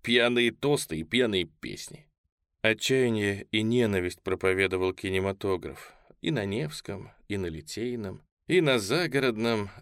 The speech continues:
и на Забалканском, и всюду, и везде.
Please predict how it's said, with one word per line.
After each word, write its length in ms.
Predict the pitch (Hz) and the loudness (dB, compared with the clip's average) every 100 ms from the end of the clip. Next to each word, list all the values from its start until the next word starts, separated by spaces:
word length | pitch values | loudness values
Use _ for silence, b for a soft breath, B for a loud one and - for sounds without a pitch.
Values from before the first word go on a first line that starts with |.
| _ | _
и 120 | 139 | 0
на 140 | 135 123 | 2 2
Забалканском, 1160 | 110 101 101 95 113 160 147 - 107 110 85 - - | 0 0 0 -2 -4 -4 -4 -6 -6 -6 -6 -12 -12
и 140 | 117 | -10
всюду, 520 | - - - 170 104 | -10 -8 -6 -6 -6
и 320 | 101 120 104 - _ _ _ | -6 -6 -8 -12 _ _ _
везде. 640 | 101 104 98 87 87 - | -12 -10 -10 -8 -10 -10